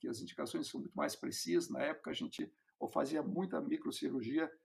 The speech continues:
para anastomose extra intracraniana. E também muitos aneurismas, principalmente na fase aguda,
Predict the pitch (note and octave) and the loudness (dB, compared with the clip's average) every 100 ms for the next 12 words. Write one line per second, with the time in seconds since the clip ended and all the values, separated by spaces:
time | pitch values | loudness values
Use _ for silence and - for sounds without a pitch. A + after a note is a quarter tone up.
0 | _ _ - C3 C3+ C#3 - - D#3+ C#3+ | _ _ 2 4 4 4 0 6 6 6
1 | C#3+ D3+ - C#3+ D3 C#3 D3+ C#3 B2+ A#2+ | 2 0 0 -2 -2 0 0 0 0 -2
2 | - _ _ _ _ _ - - - D4 | -6 _ _ _ _ _ -8 2 4 4
3 | E3 F#3 F#3 D3+ E3+ F3 D3+ D#3 D#3+ D3 | 2 0 -2 0 0 0 4 6 6 2
4 | D#3 F#3 - B2 - - - - C#3+ D3 | 2 -2 -2 -4 -6 -10 -8 -2 -2 0
5 | - - E3 D#3+ C#3 A#2 C#3 F#3+ - - | 0 6 6 6 2 2 4 4 2 -4